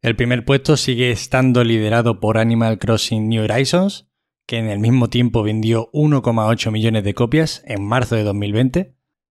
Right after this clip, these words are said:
y parece ser un rival bastante difícil de batir, y es que también se convirtió en el juego más vendido de la historia en formato digital en su mes de lanzamiento.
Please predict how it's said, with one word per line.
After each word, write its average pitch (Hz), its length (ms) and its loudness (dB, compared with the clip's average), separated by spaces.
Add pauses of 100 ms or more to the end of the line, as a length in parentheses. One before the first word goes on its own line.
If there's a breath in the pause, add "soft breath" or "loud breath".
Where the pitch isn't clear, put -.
y 123 60 -6
parece 123 360 0
ser 139 240 2
un 139 200 4
rival 120 420 0
bastante 127 920 0
difícil 123 560 0
de 110 80 2
batir, 110 300 0
y 104 120 -2
es 98 80 -4
que 127 240 -4
también 110 380 -2
se 120 80 0
convirtió 117 360 2
en 123 100 4
el 110 100 0
juego 113 280 2
más 113 220 0
vendido 110 340 0
de 110 80 2
la 101 100 -2
historia 123 500 0
en 117 120 0
formato 110 460 0
digital 117 560 -2 (400 soft breath)
en 151 140 2
su 143 160 0
mes 143 280 0
de 127 120 2
lanzamiento. 110 680 -2